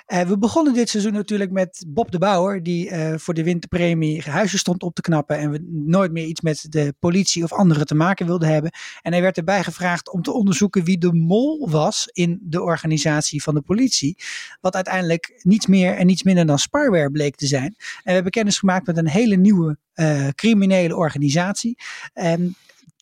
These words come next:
verder hebben we ook nog, eh, een nieuwe baby gekregen. Als je nou dit hele verhaal zo doorkijkt, wat is er blijven hangen en wat vonden we mooi?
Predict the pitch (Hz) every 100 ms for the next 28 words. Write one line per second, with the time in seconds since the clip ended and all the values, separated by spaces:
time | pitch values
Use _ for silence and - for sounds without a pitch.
0 | _ - 226 208 196 196 202 208 226 220
1 | 220 - - _ 196 190 190 185 165 196
2 | 170 135 220 285 233 214 233 233 220 226
3 | 247 - 247 - 233 214 202 196 190 277
4 | 254 214 196 208 190 165 170 233 214 202
5 | 190 _ - - - 214 240 196 196 185
6 | 180 165 196 180 170 196 - 202 175 156
7 | 143 - -